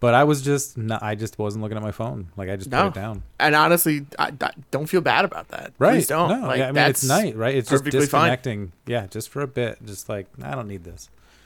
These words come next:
Speaker 2: I did
Speaker 1: So.
Speaker 2: that last, one of,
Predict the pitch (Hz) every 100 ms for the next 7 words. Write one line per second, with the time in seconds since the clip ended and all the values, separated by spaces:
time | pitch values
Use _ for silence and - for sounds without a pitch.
0 | - - - _ - 170 214 160 151 147
1 | 147 139 - _ _ _ 127 131 156 170
2 | 170 175 - - - - - - - _
3 | _ _ _ _ _ _ _ _ _ 226
4 | 330